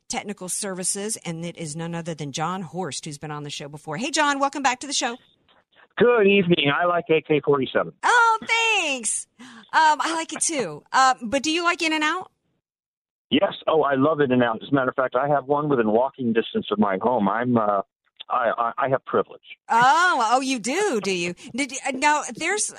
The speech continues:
Speaker 1: I, I, when I go to In-N-Out, I'm just so plain, and, you know, I get the protein style, but I guess there's, like, all these, like, secret ways that you can order In-N-Out. Somebody needs to, like, give me the list, and so that when I go there, I can, like, be, like,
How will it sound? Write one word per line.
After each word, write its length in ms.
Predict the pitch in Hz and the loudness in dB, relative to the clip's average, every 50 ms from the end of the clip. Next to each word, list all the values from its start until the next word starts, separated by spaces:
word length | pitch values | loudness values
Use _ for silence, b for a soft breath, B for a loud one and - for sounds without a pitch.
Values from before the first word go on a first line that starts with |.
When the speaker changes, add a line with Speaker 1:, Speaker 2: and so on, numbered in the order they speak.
| - - | -4 0
Speaker 1:
I, 200 | 233 254 254 - - | 0 2 2 2 2
I, 220 | - 269 294 320 | 2 2 0 0
when 240 | 269 233 226 254 254 | -4 -4 -4 -2 0
I 100 | 254 254 | 0 0
go 160 | 233 240 240 | 0 0 -2
to 80 | 240 247 | -2 -2
In-N-Out, 540 | 170 202 202 196 190 185 180 175 175 165 - | -4 -4 -4 -4 -2 -2 -2 -2 -4 -4 -2
I'm 160 | - 208 214 | -4 -4 -2
just 180 | 208 233 - - | -2 -4 -2 -2
so 140 | - 254 240 | -2 -4 -4
plain, 460 | - - 175 156 151 147 151 151 156 | -6 -8 -8 -6 -6 -6 -6 -8 -8
and, 100 | 160 165 | -8 -6
you 80 | 165 | -6
know, 80 | 165 170 | -4 -4
I 80 | 170 175 | -4 -6
get 200 | 175 196 196 - | -6 -8 -8 -10
the 60 | 202 | -10
protein 440 | - 185 170 165 - - 170 160 147 | -8 -8 -8 -8 -8 -10 -8 -8 -8
style, 280 | - - 170 156 156 | -6 -2 0 0 0
but 80 | 151 165 | 0 -2
I 60 | 180 | -4
guess 260 | 196 233 247 392 - | -4 -4 -4 -4 -4
there's, 120 | - 302 254 | -6 -6 -6
like, 160 | 233 - - | -6 -4 -2
all 120 | 165 170 | -2 -2
these, 200 | 175 190 175 160 | -4 -6 -8 -10
like, 140 | 175 156 - | -10 -8 -6
secret 420 | - - - 208 - - 196 - | -6 -6 -6 -8 -10 -12 -12 -12
ways 340 | - 147 156 170 170 151 139 139 | -8 -6 -6 -4 -6 -6 -8 -10
that 140 | 139 - | -12 -12
you 80 | - 151 | -12 -12
can 140 | - 160 151 | -10 -10 -10
order 220 | - 156 156 156 | -10 -10 -12 -12
In-N-Out. 520 | 143 - 151 160 156 151 151 143 131 - - | -12 -10 -10 -10 -8 -8 -8 -8 -8 -8 -8
Somebody 300 | - 262 277 311 330 302 | -8 -8 -6 -6 -6 -6
needs 260 | 285 254 233 - - | -6 -8 -8 -8 -8
to, 80 | 214 | -6
like, 160 | 196 185 165 156 | -6 -6 -6 -8
give 160 | 165 185 196 | -8 -8 -6
me 100 | 185 170 | -6 -6
the 100 | 165 147 | -8 -8
list, 360 | 147 170 180 165 - - - | -6 -6 -6 -6 -6 -8 -10
and 100 | 151 147 | -12 -10
so 140 | - - 165 | -10 -10 -10
that 160 | 143 160 151 | -10 -10 -10
when 140 | 147 160 151 | -10 -10 -10
I 60 | 147 | -10
go 220 | 143 160 170 185 | -8 -6 -6 -6
there, 140 | 202 190 143 | -4 -6 -6
I 60 | 139 | -8
can, 200 | 139 - 151 147 143 | -8 -10 -10 -10 -8
like, 260 | 147 139 139 - - B B B B B B 240 B | -8 -10 -10 -12 -18 B B B B B B -16 B
be, 240 | 160 220 220 220 214 - | -6 -6 -4 -4 -6 -4
like, 260 | 190 202 175 175 - | -4 -4 -4 -4 -6